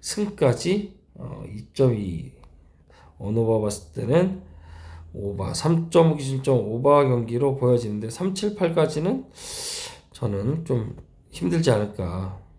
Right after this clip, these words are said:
삼 대 일. 어, 이 점 이. 어, 이 점 이 때문에 마인까지는 볼 수 있는데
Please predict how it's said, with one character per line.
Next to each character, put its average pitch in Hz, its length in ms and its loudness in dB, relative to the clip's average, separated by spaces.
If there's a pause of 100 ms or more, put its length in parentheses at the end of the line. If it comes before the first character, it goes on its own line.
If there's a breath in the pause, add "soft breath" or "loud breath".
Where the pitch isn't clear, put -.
(840 soft breath)
삼 147 420 -6
대 143 140 4
일. 135 540 0 (2000 soft breath)
어, 120 420 -10
이 - 180 -10 (180)
점 123 320 2
이. 85 380 -8 (2250)
어, 113 260 -4
이 104 200 -8 (160)
점 139 220 4
이 131 320 -2
때문에 131 340 4
마인까지는 131 1500 2
볼 135 100 -2
수 - 140 -4
있는데 113 600 0